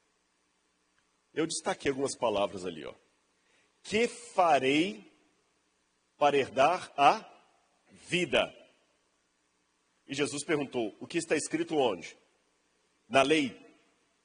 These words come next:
E o homem, que era um doutor da lei, responde citando a lei. E Jesus diz, "Faça e viverás."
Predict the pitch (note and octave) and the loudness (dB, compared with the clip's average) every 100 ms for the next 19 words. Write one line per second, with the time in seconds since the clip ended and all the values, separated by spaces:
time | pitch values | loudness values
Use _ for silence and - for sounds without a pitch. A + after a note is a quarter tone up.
0 | _ _ _ _ _ _ _ _ _ _ | _ _ _ _ _ _ _ _ _ _
1 | _ _ F3+ G3+ C#3+ D3+ F3+ F#3+ D#3+ C3 | _ _ 0 4 4 4 0 -4 -4 -2
2 | C#3 B2+ C#3+ - B2 G2 F#2 D3 D#3+ C3+ | -2 -2 -2 -2 -4 -4 2 2 4 2
3 | D3 F#3+ - _ _ _ _ _ _ _ | 0 -6 -18 _ _ _ _ _ _ _
4 | E3+ G3 - C#3 C#3 C#3+ E3+ - - D3 | -2 0 0 0 0 0 -4 -6 -2 2
5 | D#3 C#3 B2+ G3 G#3 - _ _ _ _ | 2 4 4 4 0 -14 _ _ _ _
6 | - A#2+ D#3+ C3+ F2 - _ _ _ _ | -8 2 4 4 -2 -16 _ _ _ _
7 | _ - C#3+ D3 D3 D#3+ C3 D#3 - - | _ -10 -4 -2 -2 -6 -4 -4 -4 -10
8 | - _ _ _ _ _ _ - C#3 D#3 | -14 _ _ _ _ _ _ 2 2 4
9 | - A3 B3+ B3 - _ _ _ _ _ | 0 0 -2 -4 -20 _ _ _ _ _
10 | _ - E3+ C#3 C3 F3 F#2 | _ -6 -4 -2 0 0 -2